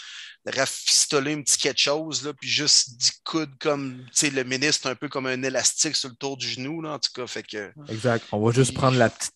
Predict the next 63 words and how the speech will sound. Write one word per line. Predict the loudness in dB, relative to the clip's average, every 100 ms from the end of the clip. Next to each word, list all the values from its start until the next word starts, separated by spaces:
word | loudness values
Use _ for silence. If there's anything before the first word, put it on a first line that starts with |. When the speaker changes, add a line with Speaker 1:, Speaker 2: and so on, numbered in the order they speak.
| 4
Speaker 2:
peau | 4
sur | 6 2
la | 2
queue | 0
du | 0 0
cochon, | -2 0 0 0
on |
va | 0
te | -2
le |
mettre | -4 -4
dans | -4
le | -6
genou. | -10 -16 -18 _ -10
Speaker 1:
C'est | -4 -2
ça, | -2 -4
exact. | -4 0 0 -2 -12 -14 -6
Avec | -2 -2 0
une | -2 2
méchante | 4 6 6 4 0
bonne | 0 0 0 -8
piqûre | -8 -2 -2 0
de | -2
cortisone | 0 0 2 2 2 0 -2
aussi, | 0 -2 -2
là, | -4 -6
pour | -8
pas | -4 -2
trop | -2 0 4
<laughs> |
sentir, | 4 2 2 2 4 2 0
là. | -2 -4
Puis | -4 -4 -6 -4
là, | -2
peut-être | 2 6 6 6
que | 2
tu | -2
vas | 0 0
être |
bon | 0 0
à | 2
jouer. | 0 -2 -6
Mais | -2
mettons | 0 2 2
que | 4
la | 4
game | 4 2
aurait | 2 0
été | 0 -2
en |
fin | -2 -2
de | 2
semaine, | 2 2 -2 -2
là, | -2 -2 0
euh, | 4 4 4
clairement, | 0 0 0 0 -2 -4
Higbee | -10 -6 -4
n'aurait | -2 -2
pas | -4 -8
été | -6
sur | -8 -8
le |
terrain. | -6 -6 -6